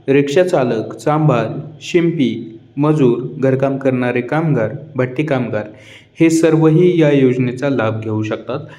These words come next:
ज्या नियम अटी अल्पभूधारक शेतकऱ्यांसाठी असणार आहेत, त्याच नियम अटी यांच्यासाठी पण असणार आहेत. त्या नियम अटीप्रमाणेच वरील सर्व लोक या नियम अटीप्रमाणेच या योजनेचा लाभ घेऊ शकतात. जसं की अल्पभूधारक शेतकऱ्यांना पंचावन्न रुपये प्रत्येक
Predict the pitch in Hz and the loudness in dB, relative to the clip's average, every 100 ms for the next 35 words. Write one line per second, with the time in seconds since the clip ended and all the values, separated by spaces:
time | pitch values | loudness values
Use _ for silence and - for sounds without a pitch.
0 | - - 151 165 165 165 175 170 165 180 | -20 -12 2 2 4 2 0 0 0 2
1 | 151 143 131 135 131 131 127 127 - 117 | 2 2 2 2 2 2 0 -2 -6 -6
2 | - 117 127 131 131 131 127 131 131 127 | -2 -2 -2 -4 -2 -2 -2 -2 -4 -2
3 | 127 135 - 120 - 123 120 120 117 127 | -4 -4 0 -2 -2 -6 -6 -8 -2 -2
4 | 107 101 110 127 120 127 127 113 - 123 | -2 -6 -6 -6 -6 -6 -6 -8 -8 -6
5 | 117 120 120 - 127 139 156 156 156 170 | -4 -6 -10 -10 -8 -6 -2 0 0 2
6 | 160 151 151 170 175 - _ _ _ 135 | 2 0 0 -4 -4 -10 _ _ _ 0
7 | 135 139 139 139 139 160 147 123 113 117 | 4 2 2 0 0 2 0 0 -4 -6
8 | 117 123 127 - 127 120 123 127 123 127 | -4 -2 -2 -4 -4 -2 -2 -2 0 -2
9 | 127 131 151 151 - - - - _ 143 | -2 -4 -4 -4 -6 -10 -18 -20 _ 0
10 | 139 147 147 151 147 160 151 113 113 117 | 2 4 2 2 0 0 2 0 0 -4
11 | 113 117 113 - 110 127 123 123 156 151 | -4 -6 -8 -10 -10 -2 -2 -2 -4 -2
12 | 143 139 151 156 156 156 147 151 - 139 | -2 -2 -2 0 0 2 0 -2 -4 -6
13 | 139 165 127 107 107 120 120 135 139 139 | -4 -4 -4 -4 -8 -10 -6 -6 -4 -2
14 | 139 135 143 139 123 - | -4 -4 -6 -6 -10 -12